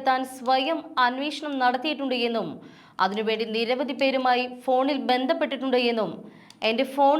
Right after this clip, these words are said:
കോൾ റെക്കോർഡുകൾ എടുത്ത് എന്നെ അറസ്റ്റ് ചെയ്ത് കുഴിയിലാക്കാൻ ശ്രമിക്കുകയാണ്" എന്നും അൻവർ പത്രസമ്മേളനത്തിൽ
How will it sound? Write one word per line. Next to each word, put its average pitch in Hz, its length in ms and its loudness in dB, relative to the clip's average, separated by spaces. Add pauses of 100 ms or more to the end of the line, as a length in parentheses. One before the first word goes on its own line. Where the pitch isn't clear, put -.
(120)
കോൾ 330 160 4 (220)
റെക്കോർഡുകൾ 294 640 0
എടുത്ത് 254 240 2 (420)
എന്നെ 233 180 -2 (280)
അറസ്റ്റ് 254 340 -2 (100)
ചെയ്ത് 254 220 -4 (160)
കുഴിയിലാക്കാൻ 277 760 0
ശ്രമിക്കുകയാണ്" 269 640 0 (140)
എന്നും 208 180 -4 (540)
അൻവർ 214 280 0 (140)
പത്രസമ്മേളനത്തിൽ 226 880 0